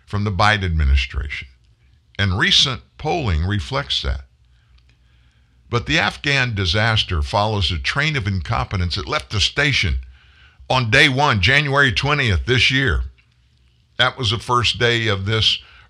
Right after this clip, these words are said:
presidency. As soon as Biden came into office, he signed executive orders that guaranteed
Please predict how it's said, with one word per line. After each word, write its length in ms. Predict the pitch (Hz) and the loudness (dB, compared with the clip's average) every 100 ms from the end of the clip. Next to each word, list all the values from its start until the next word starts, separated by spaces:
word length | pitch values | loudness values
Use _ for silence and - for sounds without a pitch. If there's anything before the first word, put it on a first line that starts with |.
| - | -8
presidency. 840 | - 113 78 65 65 - - 65 - _ _ _ _ _ _ _ _ _ _ _ _ - | 0 0 2 2 0 -2 -6 -8 -10 _ _ _ _ _ _ _ _ _ _ _ _ -2
As 120 | 135 | 2
soon 220 | - 208 | 2 2
as 120 | 190 104 | -2 0
Biden 420 | 117 120 107 87 | 4 4 2 -2
came 240 | 113 107 | -2 0
into 180 | 101 90 | 0 -2
office, 800 | 62 85 87 - - - - - _ | -2 0 0 0 -4 -4 -6 -10 _
he 100 | 104 | -4
signed 520 | 101 - 110 110 107 80 | 0 2 2 0 0 -2
executive 640 | 67 69 135 - 131 117 | 0 2 2 0 -4 -2
orders 360 | 120 127 123 107 | 0 0 2 0
that 140 | 90 | 0
guaranteed 720 | 76 110 110 92 117 113 95 | 0 0 0 -2 -2 -2 -4